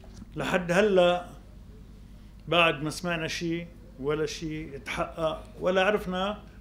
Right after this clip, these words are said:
وين صاروا. بعتبر هلأ تنين حديثة هيدا إشعار،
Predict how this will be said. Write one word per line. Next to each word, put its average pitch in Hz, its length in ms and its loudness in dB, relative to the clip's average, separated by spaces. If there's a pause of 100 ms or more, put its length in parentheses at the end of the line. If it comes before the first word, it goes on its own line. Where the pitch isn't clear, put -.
(120)
وين 180 180 4
صاروا. 139 400 2 (1400)
بعتبر 160 560 2
هلأ 165 200 0
تنين 165 260 -4
حديثة 151 520 -2
هيدا 143 280 -2
إشعار، 131 460 2